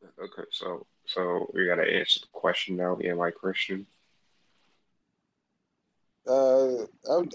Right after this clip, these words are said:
Speaker 2: I was just, I was just curious. I don't know if you are or not. I know you went to a Christian school, but I just wasn't sure.
Speaker 1: Um, dang, you don't know?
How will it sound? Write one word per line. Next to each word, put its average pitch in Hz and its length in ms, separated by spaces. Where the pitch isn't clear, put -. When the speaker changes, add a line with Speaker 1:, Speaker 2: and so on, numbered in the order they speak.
Speaker 2:
I 139 80
was 202 160
just, 135 340
I 127 100
was 156 180
just 120 340
curious. 135 440
I 120 120
don't 120 280
know 123 240
if 123 140
you 123 140
are 131 160
or 127 60
not. 110 260
I 139 100
know 139 160
you 139 160
went 135 200
to 131 100
a 113 80
Christian 110 520
school, 127 500
but 107 200
I 110 40
just 110 300
wasn't 113 380
sure. 120 240
Speaker 1:
Um, 127 920
dang, 143 260
you 196 260
don't - 240
know? 359 340